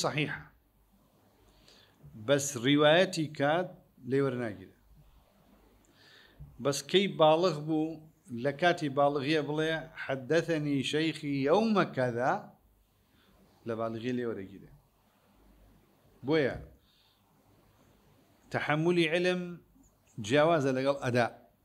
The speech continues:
تەحەمولی علم لە کاتی پێنج ساڵانە وەرەگیرێ. بەڵام ئەدای علم لە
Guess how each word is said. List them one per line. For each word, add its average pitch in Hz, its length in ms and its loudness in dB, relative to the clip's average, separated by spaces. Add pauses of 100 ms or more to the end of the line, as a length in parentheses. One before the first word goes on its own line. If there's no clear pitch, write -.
(1000)
تەحەمولی 156 600 0
علم 170 200 0 (180)
لە 147 140 4 (320)
کاتی 160 340 -4
پێنج 139 200 -2
ساڵانە 151 360 2
وەرەگیرێ. 107 400 -4 (2000)
بەڵام 160 260 4 (100)
ئەدای 160 520 4
علم 139 280 -2 (680)
لە 123 240 -2